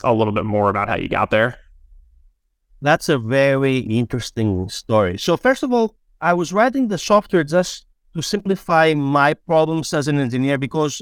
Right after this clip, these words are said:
Speaker 2: in two thousand one, two thousand, I realized that it was taking a lot of time to do all these calculations by hand. It will take me, like, a week to run one design section, and then there will be changes. It will take another week. And I thought that was a very inefficient process.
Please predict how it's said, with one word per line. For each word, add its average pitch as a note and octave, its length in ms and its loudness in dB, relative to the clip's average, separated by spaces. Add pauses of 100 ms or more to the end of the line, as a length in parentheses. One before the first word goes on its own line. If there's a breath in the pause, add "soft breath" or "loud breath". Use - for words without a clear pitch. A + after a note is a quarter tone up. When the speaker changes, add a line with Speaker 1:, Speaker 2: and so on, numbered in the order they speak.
(120)
Speaker 2:
in D3+ 120 -4
two A3+ 140 -6
thousand F3 500 2
one, D#3 480 2
two E3+ 120 -10
thousand, D3+ 380 0
I C#3 80 2
realized D3 580 2
that C3 160 -8
it - 60 -20
was C3 160 -8
taking C#3+ 280 -2
a B2+ 80 -2
lot C3+ 200 -2
of - 100 -12
time C#3+ 220 2
to C3+ 100 -10
do C3 160 -2
all C3 140 0
these B2+ 220 -6
calculations B2+ 580 -2
by G#2+ 160 0
hand. C#3+ 380 0 (540)
It - 140 -14
will D#3 140 0
take F3+ 240 0
me, F3 80 2
like, D3+ 180 2
a D3+ 80 0
week D3 280 -2
to D3 180 -2
run C#3 340 0
one C#3+ 220 0
design C3 400 -2
section, D3+ 500 -2
and C3+ 160 2
then C#3 120 2
there C#3 80 0
will B2+ 100 -4
be A2 100 -12
changes. E3+ 560 -2
It - 80 -20
will C3 80 -8
take C3 180 -4
another C3+ 360 0
week. C3+ 300 -4 (360)
And D#3 140 0
I D3+ 60 4
thought F3 300 -2
that D#3+ 200 0
was D#3 180 -4
a C#3+ 100 2
very D3 360 0
inefficient C3 600 -4
process. C3 520 -4